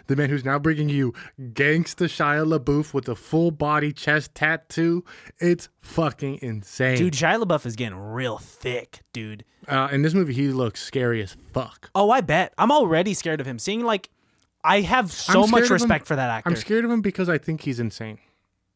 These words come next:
Speaker 2: Yeah, yeah. Is it insanity
Speaker 1: He's
Speaker 2: or is
Speaker 1: Jo-,
Speaker 2: it a lack
Speaker 1: he,
Speaker 2: of a filter?
Speaker 1: he's Joker scary to me.
Speaker 2: You think so?
Speaker 1: Yeah.
Speaker 2: I don't think they're,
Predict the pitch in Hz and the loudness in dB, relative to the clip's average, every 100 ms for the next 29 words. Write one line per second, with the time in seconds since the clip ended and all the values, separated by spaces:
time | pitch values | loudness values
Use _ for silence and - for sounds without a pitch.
0 | _ - 160 123 _ _ - 147 139 220 | _ -4 -2 -2 _ _ -4 -4 -2 0
1 | 208 294 240 _ - 180 160 196 190 190 | 2 2 -2 _ -10 -8 -4 0 2 2
2 | 180 - 220 233 214 180 175 190 151 135 | 4 4 4 2 2 2 2 0 -4 -4
3 | - 202 175 139 120 143 147 143 117 - | -4 -2 -2 -4 -4 0 0 0 -6 -4
4 | 120 110 107 113 110 107 _ _ - 151 | -6 -6 -6 -8 -10 -10 _ _ -10 -8
5 | 151 160 160 - 190 196 127 110 _ - | -8 -8 -6 -4 -2 0 -2 -4 _ -14
6 | - 233 277 302 262 311 | -2 0 0 -2 -2 -4